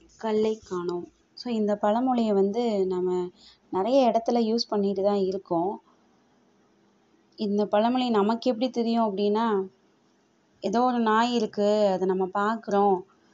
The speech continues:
அது நம்மளை கடிக்க வர மாதிரி தெரியுது அப்படின்னா, அதை அடிக்கிறதுக்காக கல்லை தேடுவோம். அந்த டைம்ல கல்லு கிடைக்கல அப்படின்னா,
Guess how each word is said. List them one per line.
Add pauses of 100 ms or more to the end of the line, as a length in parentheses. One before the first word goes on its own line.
(180)
அது
நம்மளை
கடிக்க
வர
மாதிரி
தெரியுது
அப்படின்னா, (160)
அதை
அடிக்கிறதுக்காக
கல்லை
தேடுவோம். (560)
அந்த
டைம்ல
கல்லு
கிடைக்கல
அப்படின்னா,